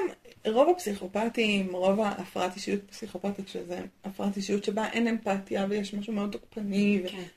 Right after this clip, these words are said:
Speaker 1: ורוב הרוצחים הסדרתיים שאנחנו מכירים מכל הסדרות פשע אמיתי, הם, הם פסיכופטים.
Speaker 2: Mhm.
Speaker 1: כן, זה מ-,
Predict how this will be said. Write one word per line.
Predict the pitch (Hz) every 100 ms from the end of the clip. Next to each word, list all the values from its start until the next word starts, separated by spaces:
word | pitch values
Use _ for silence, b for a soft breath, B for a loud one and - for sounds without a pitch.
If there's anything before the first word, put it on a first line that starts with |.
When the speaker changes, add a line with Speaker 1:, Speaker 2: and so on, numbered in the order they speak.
| -
Speaker 1:
ורוב | 220 226
הרוצחים | 208 196 - 208
הסדרתיים | 202 175 180 180 175 190
שאנחנו | 190 196 185
מכירים | - 175 180
מכל | 180 185 170 175 - b b b b -
הסדרות | - 190 190 175 190 -
פשע | 190 180
אמיתי, | 170 170 185 180
הם, | 175 190 -
הם | 185
פסיכופטים. | - - - 208 214 185 208 -
Speaker 2:
Mhm. | 202 196 240
Speaker 1:
כן, | 370
זה |
מ-, | 320